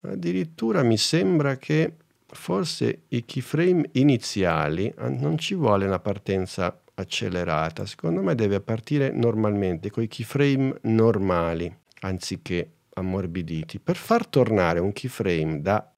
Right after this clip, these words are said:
ammorbidito a normale si fa così. Si seleziona un keyframe, tasto control premuto e si clicca sul keyframe e vedete la forma che torna quadrata,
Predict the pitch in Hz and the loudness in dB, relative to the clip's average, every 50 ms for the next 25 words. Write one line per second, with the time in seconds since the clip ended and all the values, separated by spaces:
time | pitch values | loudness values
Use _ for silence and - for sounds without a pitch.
0 | _ _ - 107 107 110 120 117 104 101 110 101 90 113 139 160 160 - 101 95 | _ _ -4 0 4 4 4 4 4 2 0 0 2 0 0 0 2 0 2 2
1 | 95 98 98 95 90 82 78 76 76 76 82 95 113 - - 127 113 - 117 101 | 2 2 2 2 0 0 0 0 -2 -2 -4 -4 -6 -6 -8 -10 -4 -2 -2 -2
2 | - - 90 85 78 80 73 - - _ _ _ _ _ _ _ _ - - 117 | -2 -4 -6 -6 -6 -8 -12 -14 -16 _ _ _ _ _ _ _ _ -10 -8 -8
3 | 113 - 117 123 135 131 - - 208 220 202 170 123 - - 98 - - 95 90 | -6 -4 -2 -2 -2 -4 -4 -4 -2 0 0 0 -2 -4 -6 -10 -8 -6 -4 -2
4 | 82 78 82 87 - - - _ _ _ _ - - - 127 - - 123 107 - | -2 -2 -4 -6 -8 -12 -16 _ _ _ _ 0 0 0 0 -2 -4 -4 -4 0
5 | - 127 113 101 92 90 82 - 98 92 92 95 - 120 117 131 135 143 165 180 | 2 4 4 6 4 2 0 -2 -4 -6 -6 -6 -4 -2 0 2 2 2 2 0
6 | 185 180 175 160 135 - - 120 - - 117 107 104 - _ - 120 113 - - | -2 -2 -4 -4 -4 -4 -8 -8 -6 -4 -2 -2 -2 -4 _ -4 -4 -4 -4 -6
7 | 101 98 - - 101 - - 98 87 82 82 82 - - 147 123 120 139 123 120 | -8 -8 -8 -10 -12 -10 -6 -4 -4 -2 -2 -4 -6 -4 -4 -2 -2 0 0 -2
8 | 104 98 - 90 87 85 - - 104 101 92 87 87 85 90 82 - - 92 90 | -2 -2 -2 -4 -4 -4 -2 0 0 0 2 0 0 -2 -4 -6 -4 -4 -2 0
9 | 92 85 85 - 98 92 90 87 82 82 82 - - 92 117 147 | 0 -2 -2 0 -2 -2 -2 -2 -4 -4 -6 -8 -8 -8 -8 -8